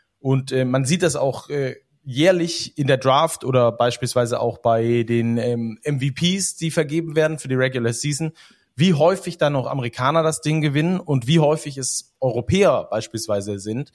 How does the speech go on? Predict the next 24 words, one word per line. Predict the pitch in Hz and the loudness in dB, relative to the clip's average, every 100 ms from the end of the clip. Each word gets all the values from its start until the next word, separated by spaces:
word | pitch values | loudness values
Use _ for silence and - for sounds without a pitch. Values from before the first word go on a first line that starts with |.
| _ _ _ - | _ _ _ -6
Ähm, | 110 98 | -4 -4
sind | - 160 | -2 2
ja | 151 | 2
jetzt | 123 - | 0 -2
gerade | 120 113 | -2 0
viele | - 120 | 0 0
Europäer | 110 110 131 123 | 0 0 0 0
mit | 120 110 | 0 -2
Jokic | 123 127 120 - | -2 -2 -4 -6
und | 127 120 - | -6 -6 -6
Antetokounmpo | 113 110 113 123 110 | -8 -6 -8 -8 -6
und | 110 104 | -6 -2
sowas, | 110 120 - _ - | -2 -2 -4 _ -2
aber | 127 120 | 2 4
auch | 120 | 4
aus, | 107 123 - | 0 -2 -2
aus | 127 127 | -4 -2
anderen | 151 190 170 | 0 0 2
Ländern | 127 120 110 107 | 2 0 -2 -2
kommt | 147 143 | -2 0
da | 131 | -2
brutales | 123 156 175 - 151 180 190 - | 0 -4 0 0 2 2 0 -4
Potenzial | 165 165 139 - 139 143 | -6 -4 -4 0 0 2
nach, | 131 127 165 | 0 -2 -4